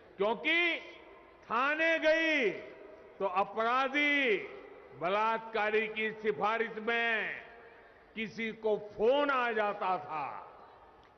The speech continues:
योगी जी ने इन गुंडों को उनकी सही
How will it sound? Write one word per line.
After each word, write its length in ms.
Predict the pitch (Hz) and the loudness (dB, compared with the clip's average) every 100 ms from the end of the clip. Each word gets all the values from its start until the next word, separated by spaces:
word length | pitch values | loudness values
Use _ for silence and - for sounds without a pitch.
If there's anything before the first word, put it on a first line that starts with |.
| 127 151 | -14 -6
योगी 400 | 185 180 185 180 | -6 -4 -6 -6
जी 200 | 180 202 | -4 0
ने 220 | 269 311 302 247 - - - - - 190 | 2 2 0 -2 -10 -16 -20 -20 -8 -4
इन 320 | 233 220 196 | -2 -2 -6
गुंडों 520 | 208 220 226 220 226 220 | -4 -4 -2 0 0 0
को 200 | 226 233 220 208 170 - - - - - | 0 2 2 2 0 -6 -14 -18 -18 -8
उनकी 460 | 190 202 196 202 214 | -4 -4 -2 0 0
सही 520 | - - 208 196 220 | -2 -4 -2 0 0